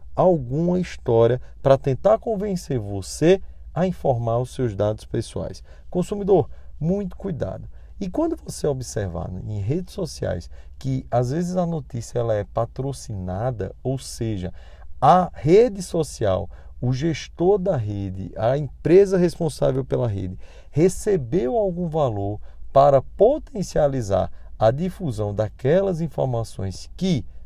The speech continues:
sendo reconhecidas como falsas ou frutos de uma tentativa de golpe, essas mensagens e a repercussão desse golpe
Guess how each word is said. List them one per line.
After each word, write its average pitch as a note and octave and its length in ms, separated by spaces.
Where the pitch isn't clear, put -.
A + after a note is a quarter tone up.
sendo C3+ 360
reconhecidas G#2 1080
como G2 280
falsas A2+ 760
ou D#3 240
frutos C3+ 800
de G#2+ 200
uma A#2+ 180
tentativa A2 560
de G#2+ 100
golpe, C3+ 560
essas G2+ 380
mensagens A#2+ 840
e B2+ 220
a G#2 120
repercussão G#2+ 920
desse E3+ 260
golpe A#2+ 380